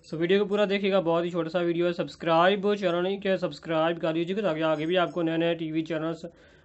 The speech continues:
डीटीएच और केबल टीवी की अपडेट जो है मिलती रहे। So बेल नोटिफिकेशन on रखिएगा ताकि नोटिफिकेशन वीडियो का समय समय पर आपके पास पहुंच जाए। वीडियो को लाइक कर दें और वीडियो को शेयर कर दें ताकि सबके पास इन्फॉर्मेशन जो है पहुंच सके।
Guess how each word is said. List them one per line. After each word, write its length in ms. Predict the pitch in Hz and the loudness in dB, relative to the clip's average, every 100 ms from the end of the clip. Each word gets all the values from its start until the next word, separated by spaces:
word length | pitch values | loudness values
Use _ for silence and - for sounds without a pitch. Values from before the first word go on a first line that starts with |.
| - | -12
डीटीएच 340 | - 180 214 208 | -2 0 2 0
और 80 | 196 | 0
केबल 260 | 175 165 165 | 0 0 0
टीवी 220 | 165 165 | 0 0
की 80 | 180 | 0
अपडेट 400 | 147 160 170 175 | 0 2 2 2
जो 140 | 165 160 | 0 0
है 160 | 165 165 | 0 0
मिलती 380 | 151 147 160 156 | -2 -2 -2 0
रहे। 340 | 151 170 180 | 0 2 0
So 240 | 180 175 175 | 0 -2 0
बेल 160 | 170 | 2
नोटिफिकेशन 320 | 208 202 202 202 | 2 0 -2 0
on 120 | 202 | 0
रखिएगा 300 | 190 190 196 | 0 0 2
ताकि 160 | 180 165 | 2 0
नोटिफिकेशन 460 | 170 156 156 160 | -2 -2 -6 -4
वीडियो 200 | 156 151 | -6 -6
का 180 | 151 156 - _ _ _ _ | -4 -6 -6 _ _ _ _
समय 360 | - 165 175 175 | -4 0 0 -2
समय 280 | 180 156 160 | -4 -4 -2
पर 140 | 156 | -2
आपके 200 | 151 143 | -2 -4
पास 220 | 143 143 143 | -6 -6 -6
पहुंच 240 | 139 147 147 | -6 -6 -4
जाए। 200 | 160 160 | -2 -2
वीडियो 200 | 160 185 | 0 0
को 120 | 202 | 4
लाइक 200 | 202 190 | 4 4
कर 120 | 190 | 2
दें 80 | 180 | 2
और 80 | 170 | 0
वीडियो 180 | 165 | 0
को 60 | 165 | -2
शेयर 200 | 160 170 | -4 -4
कर 120 | 160 | -2
दें 100 | 156 | -4
ताकि 180 | 156 156 | -4 -4
सबके 220 | 170 175 180 | -4 -4 -2
पास 220 | 185 185 | -2 -2
इन्फॉर्मेशन 420 | 180 165 170 170 | -4 -4 -4 -4
जो 100 | 160 | -4
है 60 | 170 | -4
पहुंच 200 | 160 170 | -4 -6
सके। 220 | 160 151 | -10 -14